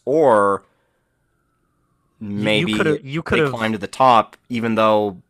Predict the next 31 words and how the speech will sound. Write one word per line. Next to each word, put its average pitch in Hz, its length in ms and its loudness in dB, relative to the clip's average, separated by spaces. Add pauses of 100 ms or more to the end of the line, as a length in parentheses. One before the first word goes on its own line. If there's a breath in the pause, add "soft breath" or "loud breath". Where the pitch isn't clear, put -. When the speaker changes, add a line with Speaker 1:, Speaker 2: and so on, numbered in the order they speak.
(120)
Speaker 1:
th-, - 180 -16
b-, 139 140 -2
like, 147 200 4
basically 170 440 2
it's 131 160 -6
somebody 135 340 0
that 110 220 -2
climbs 120 380 -4
to 113 80 -14
the 107 80 -8
top 110 360 -2
because 107 360 -10
they 104 180 -4
stuck - 500 -6
to 110 160 -8
that 95 420 -6 (600)
American 110 540 0
dream 104 420 -6
grind 101 480 -2
Speaker 2:
Uh-huh. 110 100 -6
Speaker 1:
mindset 95 640 -6
that 104 160 -4
actually 123 360 0
kind 117 180 -4
of 107 80 0
echoes 110 340 -2
our 95 140 -2
pr-, - 320 -18
our 92 240 -6 (420)
previous 156 340 0
discussion. 95 800 -6